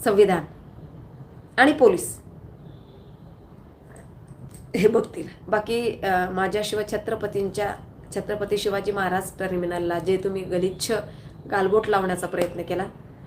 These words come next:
त्याच्याबद्दल, अ, खरं तर मुंबईकरांची मी दिलगिरी व्यक्त करेन आणि माझ्या छत्रपतींना सुद्धा माफी मागेल की "राजे हे काय चाललंय?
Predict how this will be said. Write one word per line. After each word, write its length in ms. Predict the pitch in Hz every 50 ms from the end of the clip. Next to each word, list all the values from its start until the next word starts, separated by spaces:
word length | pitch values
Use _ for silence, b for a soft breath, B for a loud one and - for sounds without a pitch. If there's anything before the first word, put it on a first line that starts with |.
| B B B -
त्याच्याबद्दल, 600 | 185 175 190 185 190 196 180 - 202 202 202 196
अ, 200 | 190 185 180 180 175 -
खरं 160 | 196 175 180 180
तर 140 | 185 185 175 - - - -
मुंबईकरांची 840 | 170 175 180 180 185 190 226 233 226 214 196 180 175 170 170 - 180
मी 380 | 175 175 170 175 170 165 156 147
दिलगिरी 340 | 190 175 175 165 190 196 196
व्यक्त 280 | 180 175 160 - - 165 -
करेन 240 | - 156 - - - - - - - - B B B B B B B B B B
आणि 200 | - 175 175 180
माझ्या 300 | 175 175 180 180 190 185
छत्रपतींना 680 | - 220 196 - 202 208 208 214 - 233 233 233 233 233
सुद्धा 440 | 233 - 196 185 214 202 196 196 - - - - -
माफी 320 | 143 147 175 175 180 - 214
मागेल 360 | 208 196 180 160 175 170 165 -
की 60 | - 180
"राजे 280 | - 180 170 170 196
हे 120 | 208 208 190
काय 240 | - - 180 185
चाललंय? 400 | 185 - 190 175 156 - 139 147